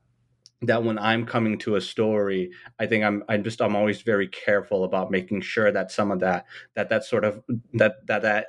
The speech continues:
you know, intense legacy of demonization, of dehumanization,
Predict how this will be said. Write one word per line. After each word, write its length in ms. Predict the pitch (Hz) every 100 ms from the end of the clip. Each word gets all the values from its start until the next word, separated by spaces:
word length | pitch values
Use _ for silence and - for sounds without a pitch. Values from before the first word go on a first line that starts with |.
| -
you 240 | 110 110
know, 120 | 98
intense 720 | 107 110 92 - 123 123 120 110
legacy 480 | 104 110 113 123 110
of 100 | 101
demonization, 760 | 104 101 98 92 107 104 107
of 100 | 95
dehumanization, 1080 | 104 101 110 107 107 113 120 117 117 127